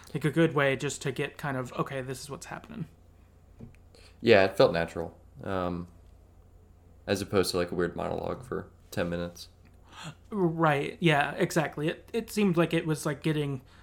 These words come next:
Speaker 1: the information you would wanna know if you were Michonne. Like, "Okay, what's the vibe? What are the people like? <laughs> What
Speaker 2: Yeah.
Speaker 1: should I, what, what should I do? Like, I'm, I'm new here," and also, like, shown up, like, with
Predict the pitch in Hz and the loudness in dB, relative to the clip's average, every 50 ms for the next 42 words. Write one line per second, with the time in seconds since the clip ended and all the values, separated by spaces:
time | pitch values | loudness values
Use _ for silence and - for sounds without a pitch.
0 | - - - - 170 165 160 - 151 151 151 151 - 170 151 143 147 151 147 147 | -20 -6 2 4 4 4 4 4 0 0 0 2 2 2 2 2 2 2 2 0
1 | 135 - 139 135 131 123 123 131 131 131 - - 143 139 135 143 143 131 - 139 | 0 -2 -2 -4 -4 -4 -4 -4 -4 -4 -4 -6 -6 -6 -6 -6 -8 -8 -8 -8
2 | 139 143 135 143 143 - - 180 175 - 151 147 139 151 - - 147 123 156 143 | -8 -8 -8 -8 -8 -6 -4 -4 -4 -4 -4 -4 -4 -4 -4 -6 -4 -2 0 0
3 | 131 127 - 135 - - - - - - - - 156 151 151 139 139 131 143 131 | 0 0 -2 -6 -12 -14 -18 -18 -18 -8 -2 2 4 4 4 4 2 -2 -6 -6
4 | 127 139 139 139 135 131 - - - - - 214 - - - - - - - - | -6 -4 -4 -4 -4 -4 -6 -8 -6 -4 -4 -2 -2 -4 -10 -12 -14 -14 -12 -10
5 | - - 107 104 - 160 165 - - 165 151 156 - - 156 180 220 226 - - | -6 -2 0 2 2 2 2 0 -2 -2 -2 -2 -2 0 4 4 4 4 2 2
6 | 214 202 190 - - 170 156 147 143 127 135 - - - 147 139 - - - - | 2 2 4 4 4 4 4 4 2 0 -2 -6 -8 -8 -8 -8 -10 -6 0 2
7 | 185 170 160 160 - - 185 175 160 160 147 151 156 160 147 127 147 147 135 139 | 4 4 4 2 0 2 4 4 4 4 4 4 4 4 4 2 2 0 0 0
8 | 147 - - 240 269 254 180 160 165 165 160 - 135 131 131 151 147 139 - - | 0 0 0 2 4 4 6 8 6 6 6 2 -4 -4 -4 -6 -8 -8 -10 -14
9 | - - - - - 160 151 151 143 139 - - - - 156 151 151 - - 151 | -18 -14 -10 -4 -2 0 0 2 0 -2 -2 -6 -10 -8 -8 -8 -8 -8 -10 -10
10 | 147 - - | -10 -10 -12